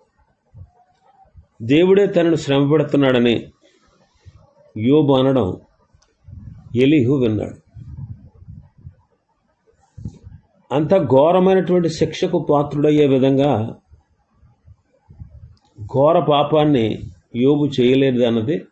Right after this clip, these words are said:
నిజమే. అందుకే ముప్పై ఒకటో అధ్యాయంలో తాను చెయ్యని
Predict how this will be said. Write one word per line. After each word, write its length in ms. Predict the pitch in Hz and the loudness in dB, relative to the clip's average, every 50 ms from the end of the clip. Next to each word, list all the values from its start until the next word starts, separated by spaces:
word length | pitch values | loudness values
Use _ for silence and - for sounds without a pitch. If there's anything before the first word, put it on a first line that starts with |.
| _ _ - 113 | _ _ -12 -8
నిజమే. 400 | 107 98 92 110 113 117 92 78 - _ _ _ _ _ _ _ _ _ _ _ _ _ _ _ _ _ _ _ _ _ _ _ _ _ _ _ _ _ _ 453 453 _ _ _ _ _ _ _ _ _ _ _ _ _ _ _ _ _ _ _ _ _ _ - - 120 | -8 -6 -4 -4 -4 -4 -4 -6 -10 _ _ _ _ _ _ _ _ _ _ _ _ _ _ _ _ _ _ _ _ _ _ _ _ _ _ _ _ _ _ _ _ _ _ _ _ _ _ _ _ _ _ _ _ _ _ _ _ _ _ _ _ _ _ -14 -6 -4
అందుకే 220 | 120 120 143 143 139 | -2 0 2 2 2
ముప్పై 400 | 120 113 110 - - 139 135 120 | 2 2 0 0 0 0 0 0
ఒకటో 200 | 131 123 143 139 | 0 0 2 2
అధ్యాయంలో 800 | 127 113 101 107 123 127 123 117 120 127 135 127 101 101 - - - - _ _ - - - - - - _ _ _ _ _ - - - - - - _ _ _ _ _ _ _ _ _ _ - | 2 2 0 0 0 2 2 2 2 0 0 0 -2 -4 -8 -14 -20 -20 _ _ -20 -20 -20 -20 -20 -20 _ _ _ _ _ -20 -20 -20 -20 -20 -20 _ _ _ _ _ _ _ _ _ _ -2
తాను 240 | - 131 135 147 151 | 0 2 2 2 2
చెయ్యని 760 | 143 143 - - 147 160 175 190 190 185 175 170 160 120 92 | 0 0 2 2 2 4 4 2 2 2 2 0 0 -2 -4